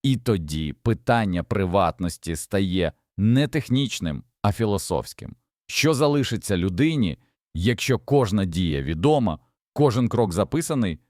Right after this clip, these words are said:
а кожен вибір передбачений? Можливо, хтось скаже, що це ціна прогресу, але прогрес без свободи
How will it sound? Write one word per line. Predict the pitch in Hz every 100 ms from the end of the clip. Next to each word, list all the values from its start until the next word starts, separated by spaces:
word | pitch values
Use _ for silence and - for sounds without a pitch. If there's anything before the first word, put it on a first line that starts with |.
| _ -
а | 117
кожен | 127 104 110
вибір | 107 98 92
передбачений? | 101 87 73 71 - 65 57 - _ _ 123
Можливо, | 165 185 233 208
хтось | - 214 190
скаже, | - 202 208 139 110
що | - 123
це | 170
ціна | 160 165 180 196
прогресу, | 175 170 160 165 117 - 71 - _ _ _ _ -
але | 127 147
прогрес | 139 151 135 160 127
без | 110 135
свободи | - 120 123 113 160 226 104 -